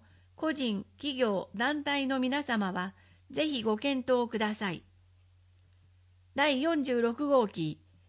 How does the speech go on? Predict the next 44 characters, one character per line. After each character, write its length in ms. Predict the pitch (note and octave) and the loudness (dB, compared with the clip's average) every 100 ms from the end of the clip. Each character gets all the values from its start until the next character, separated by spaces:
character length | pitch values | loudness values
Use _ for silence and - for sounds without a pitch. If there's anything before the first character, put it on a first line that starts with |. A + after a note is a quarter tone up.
| - | -10
第 340 | B3+ D4 B3 - | -2 0 0 -2
四 260 | - D4+ C#4 | -2 0 0
十 240 | A3+ A3 | 0 2
七 300 | G3+ A3 B3+ | 2 2 2
号 220 | A#3+ A3+ F#3+ | 4 2 0
機、 320 | - D3 - - - - _ _ _ - - - _ - - | -4 -8 -8 -20 -20 -20 _ _ _ -20 -20 -20 _ -20 -4
第 240 | C4 B3+ | -2 0
四 220 | C4+ D#4+ C#4 | 0 0 0
十 160 | B3+ | 0
六 240 | A#3+ A#3+ C#4+ | 0 0 2
号 180 | C#4 | 2
機、 340 | B3 G#3+ G#3 G#3 - - | 2 0 -2 -4 -12 -6
第 260 | C#4+ D4 B3 | 0 0 2
四 220 | D#4+ C#4+ | 2 0
十 180 | A#3+ A#3 | 0 0
七 280 | B3 C#4+ D4 | 0 0 2
号 160 | D4 | 0
機 160 | A#3+ G#3 | 2 0
を 80 | G3+ | 0
設 220 | A3 G#3+ C#4+ | -2 -4 -4
置 60 | |
し 100 | C#4 | -4
て 140 | - C4 | -2 -2
く 80 | C4+ | 0
だ 160 | B3+ | 0
さ 140 | B3+ B3+ | 0 0
い 80 | |
ま 140 | A#3+ A#3+ | 0 -2
し 120 | - | -4
た。 200 | F3+ E3 - - _ _ - - - G#3 | -4 -6 -10 -20 _ _ -20 -20 -16 -4
ご 140 | A#3+ | -2
協 240 | D4+ D#4 | 2 2
力 500 | C#4+ C#4 C4+ C4 A#3+ - - | 2 -2 -2 -2 -2 -8 -10
あ 80 | - | -4
り 140 | A3+ D4 | 0 2
が 140 | E4 | 2
と 220 | D4 A#3+ | 2 0
う 40 | G3 | 0
ご 140 | G3 | -2
ざ 140 | A3+ | -2
い 100 | A3 | 0
ま 140 | G#3+ G#3 | -2 -4
し 100 | - | -6
た。 260 | E3 D#3+ | -8 -10